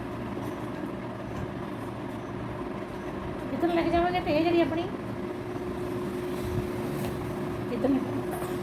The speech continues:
ਇੱਥੋਂ ਵੀ ਬਰਾਬਰ ਹੋਣਾ ਚਾਹੀਦਾ ਤੇ ਇੱਥੋਂ ਮੋਢੇ ਤੋਂ ਬਰਾਬਰ ਹੋਣਾ ਚਾਹੀਦਾ।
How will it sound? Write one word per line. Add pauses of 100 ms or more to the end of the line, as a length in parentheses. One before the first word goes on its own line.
(120)
ਇੱਥੋਂ
ਵੀ
ਬਰਾਬਰ
ਹੋਣਾ
ਚਾਹੀਦਾ (680)
ਤੇ
ਇੱਥੋਂ (160)
ਮੋਢੇ
ਤੋਂ
ਬਰਾਬਰ
ਹੋਣਾ
ਚਾਹੀਦਾ।